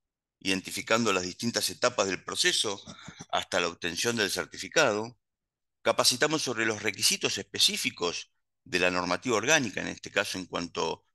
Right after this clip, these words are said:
a producción vegetal se refiere. Capacitamos sobre la identificación de los productos orgánicos a través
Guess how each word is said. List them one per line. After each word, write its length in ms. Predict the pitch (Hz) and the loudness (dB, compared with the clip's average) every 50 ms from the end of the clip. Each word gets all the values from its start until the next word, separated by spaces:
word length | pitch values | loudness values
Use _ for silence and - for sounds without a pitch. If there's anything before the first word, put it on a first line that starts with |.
| _ _ - | _ _ -6
a 160 | - 80 - | -6 -6 -4
producción 480 | - 82 82 82 85 - 107 98 95 | -4 -4 -4 -2 -2 -2 -2 -2 -2
vegetal 640 | 87 90 87 87 80 - - 92 92 90 90 - _ _ | -2 -4 -4 -4 -4 0 0 0 2 0 -2 -6 _ _
se 180 | - - - 82 | -6 -6 -4 -4
refiere. 640 | - 82 82 - - 160 151 127 107 110 113 123 _ _ _ _ _ _ _ _ _ _ _ _ _ _ _ _ _ _ | -4 -6 -4 -2 2 4 4 4 4 0 -4 -8 _ _ _ _ _ _ _ _ _ _ _ _ _ _ _ _ _ _
Capacitamos 640 | - - 113 - 131 - - 123 117 151 156 151 135 | 0 0 2 2 2 2 2 2 2 2 2 2 2
sobre 240 | - 139 123 117 120 | 2 0 0 0 2
la 80 | 117 117 | 2 2
identificación 800 | 113 113 113 - 104 95 104 - 107 110 - - 202 208 175 135 | 2 2 0 -4 -6 -8 -4 -2 0 0 2 4 4 4 4 2
de 80 | 113 | 0
los 100 | 101 - | -2 -2
productos 460 | - - 98 110 117 104 - 104 - | -2 -4 -4 -4 -4 -4 -4 -4 -2
orgánicos 560 | 98 92 92 113 139 156 156 139 - 98 - 95 | -2 -2 2 2 2 2 2 0 -4 -4 -6 -6
a 60 | 85 | -6
través 520 | - 92 92 98 107 113 120 - - - | 0 2 4 6 6 6 4 2 -2 -4